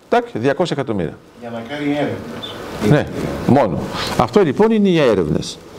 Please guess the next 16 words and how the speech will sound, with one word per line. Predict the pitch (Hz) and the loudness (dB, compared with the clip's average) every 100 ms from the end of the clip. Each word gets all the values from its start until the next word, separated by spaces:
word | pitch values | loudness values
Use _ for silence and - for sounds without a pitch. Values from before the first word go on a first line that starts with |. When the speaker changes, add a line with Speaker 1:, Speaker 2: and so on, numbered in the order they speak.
| - | -6
Speaker 1:
Αυτό | - 131 | 0 2
το | 208 180 | 4 2
συμβόλαιο | - 131 139 233 254 | 2 2 4 4 2
συνήθως | - 151 180 151 113 - | 2 2 2 2 0 0
είναι | 156 117 90 - - - - | 0 0 -2 -4 -16 -12 -4
δύο, | 104 170 180 113 | 2 4 4 2
τρία | 160 202 240 233 | 2 2 2 2
έως | - 180 196 190 | 0 2 2 0
έξι, | 196 - 180 | -2 0 -2
εφτά. | - 110 - - - - - - - - - - - - - - | 0 -2 -2 -10 -20 -20 -20 -20 -20 -20 -20 -20 -20 -18 -14 -2
Ανάλογα | - 127 156 170 | 0 2 2 2
με | 160 | 2
τις | 123 117 | 2 2
δυσκολίες, | 110 - 123 135 165 165 160 | 0 2 2 4 4 2 0
το | 127 | 0
βάθος, | 117 170 170 175 170 160 143 | 2 2 2 0 0 0 -4